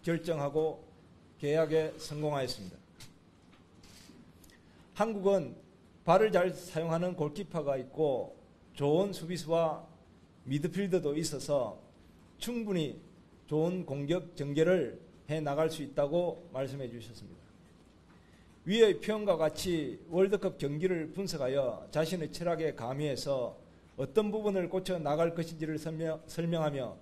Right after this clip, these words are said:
자신의 축구 지식을 표현해 주셨고 어렵지 않게 감독의 축구 철학을 알 수 있었습니다. 상대의 공격 전개를 허용하지 않는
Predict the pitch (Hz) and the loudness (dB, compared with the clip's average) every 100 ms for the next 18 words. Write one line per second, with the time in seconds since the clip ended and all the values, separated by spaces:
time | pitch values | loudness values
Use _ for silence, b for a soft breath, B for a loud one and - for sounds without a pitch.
0 | B B B B - 165 175 170 151 139 | B B B B 0 0 2 2 0 -2
1 | - 165 170 165 - 165 165 156 175 160 | -10 -8 -6 -6 -4 -2 -4 -2 -4 -2
2 | 143 135 147 - 165 160 - - - 185 | -4 -4 -6 -2 -2 -2 -4 -10 0 2
3 | 170 - 156 143 160 156 139 - 156 147 | 0 -2 -4 -2 0 0 0 -4 -4 -4
4 | 143 139 156 - 151 147 151 147 151 156 | -6 -6 -8 -12 -12 -8 -4 -2 -2 -6
5 | - 110 127 127 135 120 104 101 82 - | -8 -6 -6 -8 -12 -12 -14 -16 -20 -20
6 | - - - - - - - - - - | -20 -20 -20 -20 -20 -20 -20 -20 -20 -20
7 | - - - - B B B B - - | -20 -20 -20 -20 B B B B -20 -20
8 | - - - - - - - - - - | -20 -20 -20 -20 -20 -20 -20 -20 -20 -20
9 | - - 180 180 208 226 185 - 151 170 | -20 -8 -2 4 10 10 8 2 -2 0
10 | 208 170 160 196 160 202 202 196 185 143 | 0 0 0 0 2 2 2 2 2 0
11 | 151 180 165 151 | 0 -2 -2 -8